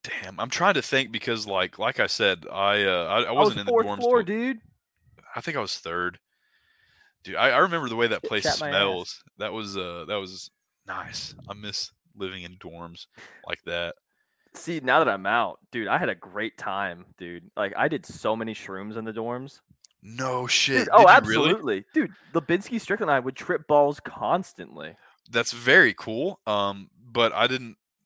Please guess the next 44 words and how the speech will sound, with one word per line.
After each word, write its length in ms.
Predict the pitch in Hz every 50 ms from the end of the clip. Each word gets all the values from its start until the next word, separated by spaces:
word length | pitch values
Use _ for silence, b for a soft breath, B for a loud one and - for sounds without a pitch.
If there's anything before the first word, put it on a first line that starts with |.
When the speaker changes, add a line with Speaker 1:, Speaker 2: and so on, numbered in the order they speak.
| _ -
Speaker 1:
I 80 | - 110
thought 380 | - - - 123 120 117 110 -
Lubinsky 480 | 113 110 104 110 110 113 - - 110
was 160 | 101 101 101
not 340 | 104 107 110 107 101 90 95
good 300 | 98 98 101 104 101 92
at 320 | - - 92 90 87 - -
sneaking 400 | - - 95 87 - - 87 85
shrooms, 520 | - - 95 90 90 90 87 87 87 95
is 120 | 92 90
why 240 | 92 87 87 87 87 87
I'm 100 | 87 87
surprised. 640 | - 87 - - 87 87 87 90 90 - - - _ _ b b b b b b b b
Speaker 2:
Oh, 260 | b 165 175 131 110 -
no, 220 | 117 135 143 127
that's 160 | 107 117 143 -
just 160 | 135 - -
when 100 | 104 95
he 60 | 87
got 180 | 80 69 - -
caught. 420 | - - 117 131 117 - - - _ _ _ _ _ _ _ _ _ _ _ _ -
Speaker 1:
That 120 | - 104 101
was 120 | 113 110
just 180 | 107 101 - -
the 80 | 101
one 260 | 98 95 104 117 139
time 180 | 131 104 82 82
he 60 | 82
got 180 | 80 80 67 -
caught, 340 | - 85 78 76 73 - -
you're 100 | 85 82
saying? 260 | - 82 80 78 78
Speaker 2:
Yeah, 420 | 117 139 180 175 113 85 - - _ -
and 300 | - 110 110 107 107 107 _ -
even 260 | 127 156 160 - 87
then, 180 | 87 139 147 123
Speaker 1:
Gotcha. 80 | -
Speaker 2:
so, 60 | -
like, 160 | 120 110 104 -
when 100 | 110 113
he 100 | 131 147
got 220 | 139 156 113 -
pulled 240 | - - 110 107 101
over, 460 | 104 120 127 107 98 90 87 - -